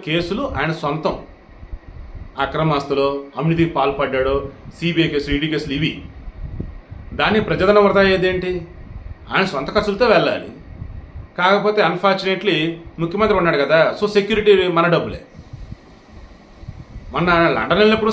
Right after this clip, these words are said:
సెక్యూరిటీ డబ్బులు మనయే కదా. హా. మరి కోర్టులు కూడా ఏమనుకున్నాయి ఏంటో, ప్రతి శుక్రవారం నాంపల్లి సీబీఐ కోర్టుకి నేను హాజరవ్వాలి.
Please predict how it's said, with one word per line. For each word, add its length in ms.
సెక్యూరిటీ 360
డబ్బులు 240
మనయే 280
కదా. 180
హా. 80
మరి 200
కోర్టులు 300
కూడా 140
ఏమనుకున్నాయి 380
ఏంటో, 180
ప్రతి 240
శుక్రవారం 420
నాంపల్లి 340
సీబీఐ 260
కోర్టుకి 180
నేను 120
హాజరవ్వాలి. 460